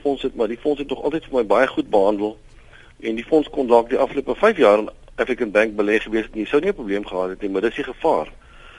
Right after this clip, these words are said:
So, ek dink het weet, die gewone ou op die straat moet hulp kry om seker te maak dat dit wat hy doen en wat hy dink hy het,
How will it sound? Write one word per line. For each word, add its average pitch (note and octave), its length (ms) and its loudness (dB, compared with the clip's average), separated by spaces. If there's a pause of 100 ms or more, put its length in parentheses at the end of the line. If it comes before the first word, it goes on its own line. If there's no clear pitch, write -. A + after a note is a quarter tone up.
(180)
So, D3 200 -4 (200)
ek C#3+ 160 -4
dink F#3+ 160 0
het - 140 -2
weet, D3 260 2
die C3 80 -6
gewone C3+ 300 2
ou F3+ 100 2
op E3+ 80 -4
die D#3 120 -12
straat C3 320 2 (120)
moet B2 220 -4 (240)
hulp D#3 300 2
kry G#2+ 360 0
om C3 120 -14
seker F3+ 320 -2
te C#3 100 -4
maak G#2+ 240 0
dat A2 120 0 (220)
dit - 180 -4
wat F3 140 -2
hy E3 200 2
doen B2+ 340 -4 (500)
en A#2+ 180 -6
wat A#2 180 2
hy B2 160 2
dink C3+ 260 2
hy B2+ 140 6
het, G#2 300 0